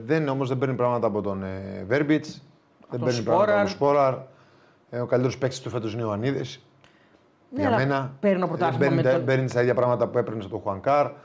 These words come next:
Speaker 1: Ε, θέλει βελτίωση ο Παναθηναϊκός, ε, και ατομικά οι παίκτες του να βρουν τη φόρμα τους ακόμα περισσότερο. Κάποιοι παίκτες καλοί, όπως είναι ο Παλάσιος ή ο Χουανκάρ.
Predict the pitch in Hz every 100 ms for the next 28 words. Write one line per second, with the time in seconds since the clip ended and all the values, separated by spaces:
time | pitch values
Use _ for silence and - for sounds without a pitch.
0 | - - _ - 139 139 139 143 139 143
1 | 143 180 165 160 170 120 104 104 95 98
2 | 98 123 - 117 117 113 113 107 147 135
3 | 104 95 98 107 - 117 123 113 104 120
4 | 107 104 _ _ _ _ _ _ - 107
5 | 113 110 104 110 110 95 92 104 101 123
6 | 113 95 - 92 - 92 90 90 92 90
7 | 85 90 - 87 92 90 85 85 87 90
8 | 95